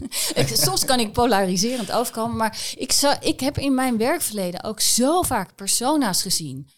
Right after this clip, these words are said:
waarvan ik dacht: die zijn gewoon irritant perfect. Ehm, leuk, maar ik ken ze niet en ik ben zo zeker niet. En ik snap wel dat marketeers onderverdeling moeten maken. Maar ik vond het, toen ik veel meer in die gedragspsychologie ging, toen dacht ik,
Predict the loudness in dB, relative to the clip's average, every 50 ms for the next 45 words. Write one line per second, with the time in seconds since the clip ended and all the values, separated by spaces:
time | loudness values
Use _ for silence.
0 | _ _ _ _ _ -10 -6 -4 -2 -2 -2 -2 -4 -2 -2 -2 -2 -4 -6 -10
1 | -12 _ _ _ _ _ _ _ -6 -2 0 2 2 2 0 0 -2 -4 -4 -4
2 | -4 -2 -2 -2 -4 -6 -4 -2 -2 0 0 -2 -4 -6 -6 -8 -6 -6 -8 -8
3 | -8 -8 -6 -6 -6 -8 _ _ _ _ _ _ _ -12 -4 0 2 2 4 4
4 | 4 4 4 2 2 0 -2 -6 -10 -14 -16 -16 -14 -8 -4 -2 0 2 2 2
5 | 2 0 -2 -4 -4 -2 -2 -2 -4 -4 -4 -2 0 2 2 2 2 2 2 2
6 | 0 -2 -2 -6 -6 -6 -6 -4 -4 -2 0 0 0 0 -2 -4 -4 -6 -6 -6
7 | -8 -6 -4 -2 0 2 2 0 -2 -4 -6 -6 -2 0 0 0 2 0 -2 -2
8 | -2 -2 -2 -2 -4 -6 -8 -6 -4 -4 -4 -4 -6 -10 -10 -8 -8 -6 -6 -6
9 | -8 -8 -6 -6 -6 -6 -6 -6 -6 -4 -4 -4 -6 -6 -6 -6 -6 -6 -6 -4
10 | -4 -4 -4 -4 -6 -8 -12 -12 -14 -20 -20 -20 -20 -20 -20 -20 -20 -18 -10 -4
11 | -2 -2 -2 -2 -4 -6 -6 -6 -6 -4 -4 -4 -6 -8 -10 -10 -8 -4 -4 -2
12 | -2 -2 -4 -6 -6 -4 -2 -2 -2 -2 -2 -4 -6 -6 -6 -6 -6 -6 -6 -8
13 | -8 -6 -6 -4 -4 -4 -4 -6 -6 -6 -6 -6 -6 -6 -8 -8 -8 -10 -10 -8
14 | -8 -6 -6 -6 -6 -6 -6 -4 -4 -4 -6 -6 -8 -18